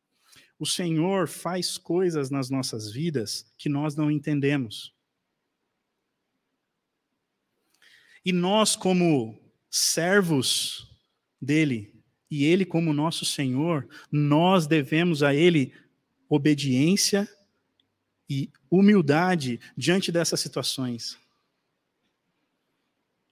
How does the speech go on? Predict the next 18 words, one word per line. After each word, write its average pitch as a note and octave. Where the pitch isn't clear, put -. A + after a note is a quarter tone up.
Se -
o A#3+
Senhor G3+
entendia F3+
que F#3
os E3+
seus G3+
discípulos D#3
deveriam E3+
passar F#3
por F3
essa F3+
situação F3+
que F#3
nós F#3
estamos F3+
lendo E3
aqui, D#3+